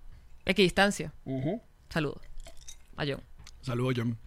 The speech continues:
Speaker 1: Em,
Speaker 2: Mira, Joel dice, "Me encantaría un día hablar de periodismo, nos reiremos". Bueno, vamos a cuadrar, Joel.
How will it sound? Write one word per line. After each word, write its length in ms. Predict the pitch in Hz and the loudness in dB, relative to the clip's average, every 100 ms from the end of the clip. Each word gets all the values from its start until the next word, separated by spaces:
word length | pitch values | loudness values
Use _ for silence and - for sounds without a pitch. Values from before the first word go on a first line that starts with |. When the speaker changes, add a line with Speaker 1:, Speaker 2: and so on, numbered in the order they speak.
| - - - - | 0 4 4 2
Speaker 1:
Em, 720 | - 185 185 180 175 175 165 160 | 8 10 10 8 6 4 4 8
Speaker 2:
Mira, 180 | 156 151 | 8 8
Joel 280 | 156 160 190 | 8 8 8
dice, 160 | 214 226 | 6 6
"Me 60 | |
encantaría 440 | 202 165 151 165 202 | 6 6 6 6 6
un 80 | |
día 140 | 202 202 | 8 8
hablar 240 | 190 190 | 8 8
de 100 | 196 | 6
periodismo, 460 | 196 156 139 135 160 | 6 6 6 6 6
nos 160 | 156 | 6
reiremos". 340 | 123 110 104 - | 4 0 -4 -2
Bueno, 180 | 160 208 | 4 8
vamos 140 | 220 247 | 10 12
a 20 | |
cuadrar, 300 | 233 233 240 | 10 10 10
Joel. 260 | 147 113 | 8 2